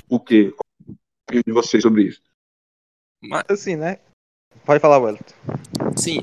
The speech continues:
Speaker 2: é, não, só falando rapidinho, que eu acho que, quando falou cabeças vão rolar, eu acho que já começou a rolar, né? Acho que o Viseu já meio que tá descrente que vai,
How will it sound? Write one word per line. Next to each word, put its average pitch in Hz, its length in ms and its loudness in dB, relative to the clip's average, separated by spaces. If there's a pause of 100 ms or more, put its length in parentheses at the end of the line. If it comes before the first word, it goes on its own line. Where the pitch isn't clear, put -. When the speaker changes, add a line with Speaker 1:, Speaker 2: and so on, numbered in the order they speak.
Speaker 2:
é, 135 140 -6
não, 208 200 -6
só - 200 -6
falando - 240 0
rapidinho, 165 480 -2 (580)
que - 140 -4
eu 143 80 -2
acho 143 260 0
que, 156 460 -8 (340)
quando 120 160 -12
falou 113 260 -2
cabeças 127 420 -4
vão 127 120 -2
rolar, 131 380 0
eu 139 60 0
acho 151 140 -4
que 165 100 -8
já 180 100 -2
começou 190 340 -6
a 185 40 -4
rolar, 208 320 -8
né? 160 100 -12
Acho 165 160 -14
que - 80 -16
o 156 60 -12
Viseu 147 540 -10 (800)
já 127 200 -14
meio 120 180 -10
que - 80 -20
tá 123 100 0
descrente 147 640 -8
que 131 80 -10
vai, 117 500 -10